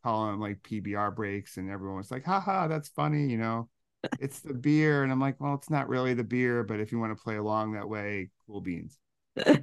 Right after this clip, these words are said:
Speaker 1: And so I started writing about pause, breathe, reflect moments. Fast forward to right before the pandemic, my clients would call me up and be, I would be like, "Hey, how, how you doing?"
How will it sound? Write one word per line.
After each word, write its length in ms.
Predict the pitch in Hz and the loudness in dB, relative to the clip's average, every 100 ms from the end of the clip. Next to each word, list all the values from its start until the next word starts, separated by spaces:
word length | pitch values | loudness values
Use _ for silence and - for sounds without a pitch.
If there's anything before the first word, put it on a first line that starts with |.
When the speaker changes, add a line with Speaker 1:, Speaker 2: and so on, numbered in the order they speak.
| 135 151 - - - | 6 6 6 -2 -8
Speaker 1:
And 100 | 147 | -6
so 160 | - 151 | 4 6
I 120 | 147 | 6
started 360 | 147 151 147 135 | 6 6 6 6
writing 320 | 135 139 135 | 4 6 4
about 560 | 120 123 117 107 104 - _ _ _ _ - | 2 2 2 2 -2 -10 _ _ _ _ -4
pause, 340 | 117 110 110 | 2 2 0
breathe, 240 | - 101 104 | -4 -4 -2
reflect 420 | 98 - 101 - | -4 -4 -4 0
moments. 640 | 135 135 117 90 - - _ _ _ _ _ _ _ _ - | 2 4 2 0 -8 -16 _ _ _ _ _ _ _ _ 4
Fast 300 | 143 143 - | 8 8 6
forward 480 | 151 156 156 143 - | 6 8 10 8 4
to 580 | - 135 123 117 113 101 - _ - | 2 4 4 2 0 -6 -14 _ -2
right 200 | 139 143 | 2 4
before 340 | 143 135 131 | 2 2 0
the 100 | 113 | 0
pandemic, 720 | - 113 95 123 123 95 85 _ _ _ _ _ _ _ _ _ - | 0 -2 0 2 2 0 -6 _ _ _ _ _ _ _ _ _ -2
my 160 | 127 | 0
clients 520 | 117 156 170 156 139 | 2 6 8 6 4
would 160 | 131 113 | 0 -4
call 280 | - 127 117 | 0 2 4
me 160 | 117 | 4
up 260 | 117 117 110 | 4 2 2
and 120 | 113 | 0
be, 120 | 113 113 | 2 0
I 200 | 110 117 | 0 -2
would 180 | 113 | -2
be 120 | 113 113 | -2 -2
like, 160 | 117 | -2
"Hey, 140 | 147 135 | 0 2
how, 280 | 135 131 113 | 2 0 -2
how 120 | 123 | -2
you 120 | 123 | 0
doing?" 380 | 139 160 98 | 0 0 0